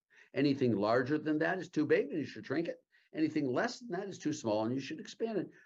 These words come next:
Government has a natural role and it has a limited role. Uh, it's not all expansive, nor is it zero. So low rate, broad-based, flat tax, spending restraint. Third pillar of prosperity, sound money.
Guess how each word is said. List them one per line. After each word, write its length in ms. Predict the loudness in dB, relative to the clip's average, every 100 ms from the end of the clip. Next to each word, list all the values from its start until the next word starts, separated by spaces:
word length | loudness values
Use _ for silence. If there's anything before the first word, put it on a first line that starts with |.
| _
Government 400 | 2 2 2 0
has 180 | 0 0
a 60 | 0
natural 720 | 2 2 0 -2 -2 0 2
role 420 | 2 2 2 -4 _ _ _
and 160 | -4 -2
it 120 | -2
has 320 | -2 -4 -2
a 140 | -4 -6 -12 -6
limited 560 | 0 4 4 2 -4
role. 340 | -4 -4 -6 -12 _ _ _ -2
Uh, 140 | 0 0
it's 240 | -4 0
not 320 | 0 0 -2 -10 _ 0
all 260 | 2 4
expansive, 500 | 0 -4 -4 -4 -4
nor 240 | 0 2 2
is 120 | 0
it 140 | -4
zero. 460 | -4 0 0 -2 -8 _ _ _ _ _
So 140 | -2 0
low 380 | 4 2 4 2
rate, 320 | 4 2 2
broad-based, 600 | 2 0 0 -4 -6 -6
flat 300 | -6 -6 -4
tax, 360 | -4 -2 -4 -12
spending 400 | -2 0 2 0
restraint. 540 | -2 -2 -6 -6 -10 _ _ _ _ _ _ _
Third 340 | 0 2 0 -2
pillar 320 | -2 0 -2
of 120 | -6
prosperity, 540 | -8 -8 -8 -8 -8
sound 440 | -10 -6 -4 -4 -4
money. 380 | -4 -6 -10